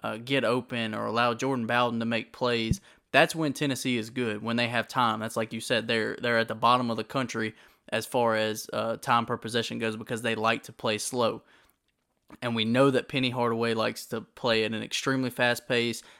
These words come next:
That's how the offense runs. It's how the defense runs. It's all based off of pace. So if Memphis can speed Tennessee up and force them to play their game, force them to play pace,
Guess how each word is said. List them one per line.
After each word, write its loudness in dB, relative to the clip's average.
That's -4
how 4
the 2
offense 0
runs. -2
It's -10
how -4
the -4
defense -4
runs. -4
It's -12
all 2
based 0
off 2
of -10
pace. 0
So 4
if -2
Memphis 0
can -4
speed 2
Tennessee -2
up -2
and -8
force 2
them 2
to 0
play 2
their 0
game, -2
force -2
them -2
to -4
play 0
pace, 0